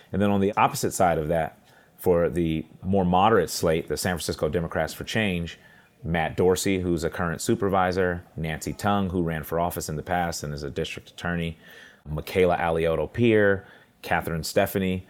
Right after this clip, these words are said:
So you can sort of see the strategy on both sides is similar. You get the elected official who comes with the notoriety, comes with the resources, comes with the ability to raise money, mixed with folks who have been in community, folks who are organizing, folks who are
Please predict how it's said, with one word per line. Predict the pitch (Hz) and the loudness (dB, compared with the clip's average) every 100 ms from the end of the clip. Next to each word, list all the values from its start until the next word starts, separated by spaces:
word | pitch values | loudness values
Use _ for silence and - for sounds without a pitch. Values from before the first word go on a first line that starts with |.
| - - | -18 -12
So | - | 0
you | 98 101 | 2 4
can | 104 | 2
sort | 104 110 | 2 4
of | 87 | 4
see | - 135 123 104 90 - - - | 2 4 6 6 2 -6 -20 -6
the | 90 | -4
strategy | - 104 107 104 87 | 2 4 4 2 0
on | 82 78 | 0 0
both | 80 78 | 0 2
sides | 92 82 76 | 2 2 0
is | 73 | -4
similar. | - - 139 85 76 - _ _ _ | -4 0 2 2 -4 -10 _ _ _
You | 87 80 | -4 0
get | 101 104 | 2 2
the | |
elected | 101 92 90 78 | 4 4 2 -4
official | - 78 - 123 - _ _ | -2 -2 0 -4 -6 _ _
who | - 87 | -4 -2
comes | - 95 90 | 0 0 0
with | 92 | 0
the | |
notoriety, | 85 85 82 76 78 87 | 0 0 2 2 2 0
comes | - 92 87 | -2 -4 -2
with | 85 | -2
the | 85 | -2
resources, | 85 - 76 69 98 98 | -2 0 -2 -2 -6 -8
comes | - 87 | -6 -4
with | 87 | -2
the | 82 | -2
ability | 78 85 82 78 | -2 -2 -2 -2
to | 73 | -4
raise | 76 71 | -4 -4
money, | 80 80 78 - _ _ - | -4 -6 -8 -14 _ _ -6
mixed | 87 123 131 - | 0 0 0 -2
with | 107 87 - - _ _ _ _ _ | 0 0 -2 -12 _ _ _ _ _
folks | - 104 95 | 0 0 2
who | - 92 | 0 2
have | 92 80 | 2 2
been | 95 | 2
in | 98 90 | 2 0
community, | 85 80 82 78 87 | -2 -2 -2 -4 -4
folks | - 90 - | 0 0 0
who | 90 | 0
are | 76 | 0
organizing, | - 90 90 85 80 78 82 82 | 2 2 2 0 -4 -4 -8 -4
folks | 87 80 | -2 -2
who | - 85 | 0 0
are | 76 | 0